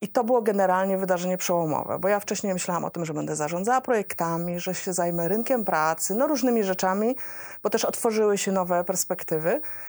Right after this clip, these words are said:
Wtedy też, e, uczęszczałam na studia na Gender Studies na Uniwersytecie Warszawskim.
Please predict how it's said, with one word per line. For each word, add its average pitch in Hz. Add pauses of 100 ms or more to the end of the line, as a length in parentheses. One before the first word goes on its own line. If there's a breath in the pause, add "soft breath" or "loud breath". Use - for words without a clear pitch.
(120)
Wtedy 214
też, 196
e, 175
uczęszczałam 185
na 180
studia 185
na 175
Gender 175
Studies 147
na 165
Uniwersytecie 165
Warszawskim. -